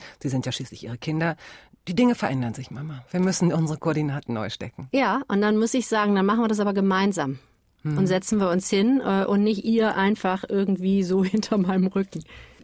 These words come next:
Speaker 1: Ich habe Sie nicht befreit von Rod Stewart. Sie haben uns zwar,
Speaker 2: Ah.
Speaker 1: äh, so viele Songs gegeben, ich hätte sie rauslassen können aus der Nummer, wollte ich aber nicht, weil ich das gerade so schön finde, wenn Gäste den Mut finden, auch Songs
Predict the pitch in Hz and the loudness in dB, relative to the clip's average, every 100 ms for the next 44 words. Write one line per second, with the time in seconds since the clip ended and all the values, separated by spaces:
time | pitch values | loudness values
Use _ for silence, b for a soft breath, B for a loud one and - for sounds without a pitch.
0 | - 254 240 269 262 254 247 233 220 233 | -2 0 2 4 4 4 4 2 2 4
1 | 233 262 - 226 - 190 196 - 180 170 | 4 2 -2 -6 -2 -2 -2 -2 -2 -2
2 | 160 - - 107 113 175 208 247 220 190 | -4 -8 -10 -12 -4 0 2 2 2 4
3 | 202 208 196 196 196 196 190 180 233 247 | 6 6 4 4 6 6 4 0 -2 0
4 | 247 226 196 - 180 180 - - 160 170 | 2 2 0 -2 -2 -2 -6 -10 -2 0
5 | 196 240 170 208 240 202 202 160 175 226 | 2 2 0 0 0 2 0 2 0 -2
6 | - - 170 208 240 233 233 240 302 277 | -6 -6 -2 0 0 -2 0 0 -2 -2
7 | 220 220 226 247 294 339 B - 190 220 | -4 0 0 0 0 -4 B -2 0 0
8 | - 220 220 254 - B B 185 196 - | -2 0 0 -2 -4 B B -2 -2 -6
9 | - 175 214 208 208 226 220 - 220 214 | -2 2 2 2 0 0 0 -2 -4 -2
10 | 208 202 B B - 180 196 - 185 190 | -2 -4 B B -4 0 0 -2 -4 -2
11 | 185 226 - 226 226 208 220 208 B - | 0 0 -2 -2 -2 0 -2 -4 B -6
12 | 147 - 196 202 | -2 0 2 0